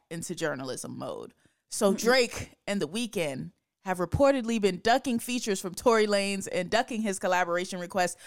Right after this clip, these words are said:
Speaker 1: for years, according to accusations made by Tory on social media.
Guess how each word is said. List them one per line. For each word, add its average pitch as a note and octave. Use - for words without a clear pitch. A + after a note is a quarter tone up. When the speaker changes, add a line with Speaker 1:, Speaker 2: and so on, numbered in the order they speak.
Speaker 1:
for D3+
years, B3
according A#3
to B3
accusations F3+
made D#3+
by D3+
Tory D3+
on D#3+
social D#3
media. D3